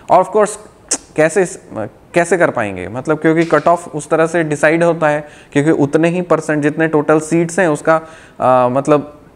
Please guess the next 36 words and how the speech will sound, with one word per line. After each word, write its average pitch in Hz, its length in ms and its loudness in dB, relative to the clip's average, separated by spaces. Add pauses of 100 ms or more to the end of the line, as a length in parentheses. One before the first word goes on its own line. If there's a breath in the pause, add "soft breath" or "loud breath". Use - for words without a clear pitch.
(100)
into 147 260 4
something, 160 440 0
into 139 260 -4
some 156 180 0
factor 151 380 0
ही 160 120 -4
मेंस 147 300 -2
में 151 100 0
अपीयर 151 320 0
हो 135 280 -4
पाए 135 280 0 (300 loud breath)
और 131 180 2 (200)
उसका 151 340 0 (120)
कुछ 156 160 -2
परसेंट 147 480 -2
ही 175 60 -2
इंटरव्यू 147 440 0
में 156 120 0
जाकर 143 260 0
अपीयर 143 340 0
कर 139 200 -2
पाए। 131 240 -2 (280 loud breath)
अगर 135 200 2 (100)
पन्द्रह 139 280 2
लाख 170 240 2
स्टूडेंट्स 165 600 -2
अपीयर 151 340 2
हो 160 120 2
रहे 165 120 2
हैं 165 80 2
एग्जाम 147 220 0
में, 160 160 -2
it's 165 120 -12
not 214 220 -2
possible 175 440 0
कि 170 140 0